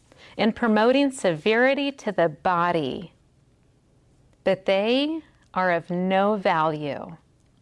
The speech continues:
in stopping the indulgence of the flesh. If then you have been raised with Christ, seek." Heavenly Father, we lay Colossians two before you, and we sit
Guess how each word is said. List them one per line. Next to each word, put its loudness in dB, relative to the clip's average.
in -2
stopping -4
the -4
indulgence -2
of -2
the 0
flesh. -2
If 0
then 0
you 0
have -2
been -4
raised -2
with -2
Christ, -6
seek." -6
Heavenly 0
Father, 0
we -2
lay -2
Colossians -6
two -6
before -4
you, -2
and -6
we -8
sit -4